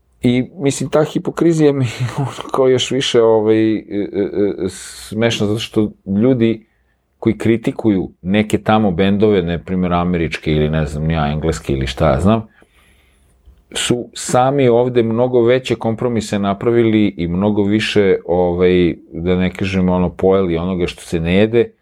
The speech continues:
i dalje misle da treba nekog da kritikuju oni. Mislim, to je tako smešno da ja nemam reči.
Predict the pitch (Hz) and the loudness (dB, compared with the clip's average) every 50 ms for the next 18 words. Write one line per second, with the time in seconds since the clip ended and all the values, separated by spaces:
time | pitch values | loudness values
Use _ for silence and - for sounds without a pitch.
0 | _ _ _ _ _ _ _ _ _ _ - 101 107 98 113 120 123 120 117 117 | _ _ _ _ _ _ _ _ _ _ -2 0 2 2 2 2 2 0 -2 -4
1 | 117 113 - 120 113 107 110 107 - - - 110 107 98 101 101 98 95 - 92 | -6 -6 -4 -2 -2 0 0 -2 -2 0 2 2 2 2 2 0 -2 -4 -6 -10
2 | 92 85 87 - - 92 87 - - 87 - - 85 80 78 73 62 - - _ | -10 -10 -8 -4 -4 -4 -4 -4 -6 -8 -4 -2 0 0 0 -2 -4 -6 -12 _
3 | - - - - _ - - 98 104 110 107 101 - - - - 104 107 - - | -20 -20 -20 -20 _ -4 0 2 2 4 4 2 0 -2 -2 -2 -2 -2 0 -2
4 | 113 107 - - 87 90 95 92 - 98 101 98 92 87 - _ _ _ _ _ | -2 -2 -4 -4 -4 -4 -4 -4 -4 -4 -4 -4 -4 -6 -8 _ _ _ _ _
5 | _ _ _ _ - - 82 90 87 90 90 92 92 92 90 85 82 80 78 76 | _ _ _ _ -6 -2 0 2 4 4 4 4 4 2 2 2 2 0 0 0
6 | - - - - | -2 -4 -12 -16